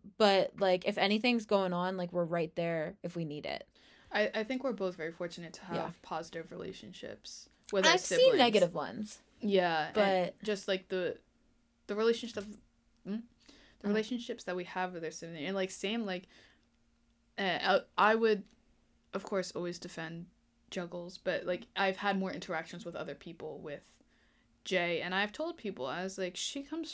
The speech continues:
Speaker 2: first." Like,
Speaker 1: Yeah.
Speaker 2: there was this one situation where someone said something, like, negative about her, and I was like, "That's not okay.
Speaker 1: Yeah.
Speaker 2: You can't say that."
Speaker 1: Yep.
Speaker 2: Like, I, no. Like, I'm sorry, I don't care how good of friends we are. If you say something negative about her, like, that,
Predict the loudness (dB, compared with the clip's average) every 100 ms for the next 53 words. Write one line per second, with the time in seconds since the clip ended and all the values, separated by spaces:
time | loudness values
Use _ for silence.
0 | -10 -6 -4 -4 -8 -14 -6 0 0 0
1 | -8 -20 -20 _ _ _ _ _ _ _
2 | _ _ _ -6 0 0 -2 -4 -4 -6
3 | -6 -8 -8 -6 -6 -8 -6 -6 -6 -8
4 | -10 -6 -4 -4 -4 -6 -6 -8 -10 -10
5 | -10 -12 -10 -8 -8 -8 -8 -4 -4 -4
6 | -6 -6 -6 -8 -6 0 0 0 -4 -4
7 | -6 -6 -6 -6 -4 4 4 4 0 -4
8 | -6 -4 -4 -6 -8 -12 -14 -4 -2 -2
9 | _ -14 -4 -2 0 0 -2 -6 _ -8
10 | -2 -2 -2 -6 -8 -4 2 2 4 4
11 | 6 4 2 0 2 2 2 0 -2 -4
12 | -4 -4 -4 -2 -2 -4 -6 -2 -2 -2
13 | -6 -6 -6 -6 -10 -10 -10 -8 -10 -10
14 | -12 -12 -10 -10